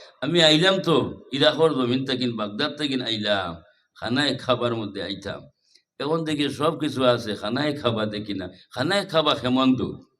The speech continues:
দূর কেমন?" কিছু মানুষে কইলা বলে, "এই বেটা ই কি মাত মাতে?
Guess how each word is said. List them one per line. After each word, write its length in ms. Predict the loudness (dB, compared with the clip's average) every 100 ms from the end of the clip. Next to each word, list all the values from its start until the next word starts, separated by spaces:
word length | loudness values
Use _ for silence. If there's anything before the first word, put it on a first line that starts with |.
| _ _ _ 0
দূর 200 | 4 4
কেমন?" 360 | 4 2 0 -4 -12 _ _ _ _ _ _ _ _ _ _ _ -12
কিছু 200 | -6 -4
মানুষে 280 | -4 -4 -4
কইলা 260 | -4 -2 -2
বলে, 200 | -2 -6
"এই 180 | -4
বেটা 240 | -4 -2 -2
ই 140 | -2
কি 180 | 0 0
মাত 200 | 0 -2
মাতে? 440 | -6 -12 -12 -14